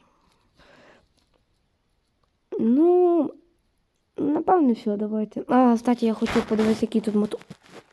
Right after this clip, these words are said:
Ем, М. Ого! М один двадцять, йомає, це якийсь нормальний, треба мені зробити скріншотик. Так, все, зробив скріншот.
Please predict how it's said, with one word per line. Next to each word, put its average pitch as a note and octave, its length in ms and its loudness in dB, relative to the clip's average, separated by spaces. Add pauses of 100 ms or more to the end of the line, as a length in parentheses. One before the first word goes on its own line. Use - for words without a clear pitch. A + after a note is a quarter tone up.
Ем, G#3+ 720 8 (180)
М. B3 560 8 (1300)
Ого! A3+ 540 8 (920)
М C4 260 8
один A3+ 420 6
двадцять, A#3 500 2
йомає, A#3+ 640 6
це A#3 160 2
якийсь A#3+ 280 2
нормальний, C#4 560 4
треба B3+ 320 0
мені B3+ 240 4
зробити A#3+ 400 0
скріншотик. A#3 840 -6 (1200)
Так, F#3+ 200 -4
все, G3+ 240 -2
зробив G3 360 -4
скріншот. - 560 -8